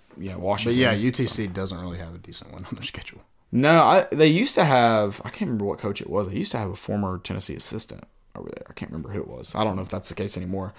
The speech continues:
Speaker 1: They had a couple good years. U T C did. I mean, you know, for the level their school is.
Speaker 2: Right.
Speaker 1: A couple good years. Um, I'm not sure what con-,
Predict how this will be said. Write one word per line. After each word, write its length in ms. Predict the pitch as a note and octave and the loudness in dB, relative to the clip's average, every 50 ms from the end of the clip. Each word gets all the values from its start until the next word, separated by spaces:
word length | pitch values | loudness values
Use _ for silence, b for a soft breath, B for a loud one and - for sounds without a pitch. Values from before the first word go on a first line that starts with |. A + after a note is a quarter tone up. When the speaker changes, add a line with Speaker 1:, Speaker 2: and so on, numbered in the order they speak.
| b b _ - | b b _ 2
Speaker 1:
They 80 | A2 | 4
had 120 | C#3 F#3+ D4+ | 4 6 6
a 40 | |
couple 220 | - - A2+ G#2 A2+ | 4 4 2 4 2
good 140 | G2+ G2 F#2+ | 2 2 2
years. 320 | C3 A3+ - F#2+ - - - _ _ _ | 0 0 -2 -4 -8 -10 -14 _ _ _
U 80 | - G#2+ | -8 -6
T 100 | G#2 A2 | -4 -4
C 160 | G2+ - - E2+ | -4 -4 -4 -6
did. 180 | - - - - - _ _ _ _ _ - | -6 -10 -14 -16 -18 _ _ _ _ _ 0
I 60 | B2+ | 2
mean, 180 | A#2+ G#2+ F#2 F#2+ | 4 4 4 2
you 120 | G#2+ G2+ | 2 0
know, 60 | F#2 | 0
for 280 | - - G2 F#2 F2 E2+ - - - - - - _ _ _ - | 0 -2 -2 -4 -4 -8 -12 -18 -20 -20 -20 -20 _ _ _ -10
the 320 | E2+ A2 G#2+ A2+ G2+ F#2 | -6 -2 0 2 2 2
level 520 | F2 F2+ G2 F#2+ E2+ - E2 D#2+ E2 E2+ - - - | 0 0 -2 -2 -2 -2 -4 -6 -8 -8 -10 -10 -10
their 140 | C2 - | -10 -8
school 280 | - - - D2 C2+ - | -8 -8 -6 -8 -8 -8
is. 180 | - - - - | -8 -10 -10 -8
Speaker 2:
Right. 180 | - G#2+ F#2 D#2+ | -8 -10 -10 -10
Speaker 1:
A 40 | - - | -12 -14
couple 180 | - - - B1+ | -12 -12 -10 -8
good 80 | C#2+ | -8
years. 220 | C2 - - - b b b b b b b b b b b b b _ - | -8 -8 -10 -10 b b b b b b b b b b b b b _ 0
Um, 680 | A2+ A#2 A#2 A#2 A#2 A2+ A2+ A2+ A2 A2 G#2+ G#2+ G#2 - _ _ _ _ _ _ _ _ _ _ _ _ _ - - - - - - | 2 6 6 6 6 6 6 4 2 2 0 -2 -4 -8 _ _ _ _ _ _ _ _ _ _ _ _ _ -20 -20 -20 -20 -12 -8
I'm 60 | A2+ | -6
not 140 | B2 A2 A2 | -6 -4 -4
sure 200 | - - A#2+ G#2+ | -2 -2 -2 -2
what 320 | G2 F2+ F2 F2+ F2 - - | -2 -2 -4 0 2 2 2
con-, 160 | - E2+ | 2 0